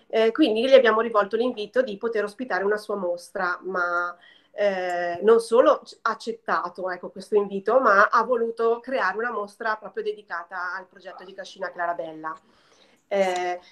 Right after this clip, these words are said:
per chi non conosce Cascina Clarabella, eh, è un consorzio di cooperative sociali che crea opportunità di lavoro per persone con fragilità psichiche.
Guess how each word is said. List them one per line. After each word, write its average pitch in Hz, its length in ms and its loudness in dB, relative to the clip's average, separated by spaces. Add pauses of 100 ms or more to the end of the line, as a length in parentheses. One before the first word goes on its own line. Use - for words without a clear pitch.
per 247 160 8
chi 262 140 0
non 254 200 6
conosce 226 440 -2
Cascina 226 360 -8
Clarabella, 208 800 -4 (240)
eh, 196 320 -6
è 214 180 -4
un 208 180 -6
consorzio 202 720 -6
di 202 100 -12
cooperative 208 480 -4
sociali 202 640 -2
che 196 380 0
crea 214 240 2
opportunità 220 580 -2
di 196 80 -4
lavoro 196 340 0
per 190 160 -8
persone 208 380 -2
con 185 180 -10
fragilità 190 480 -2
psichiche. 175 720 -4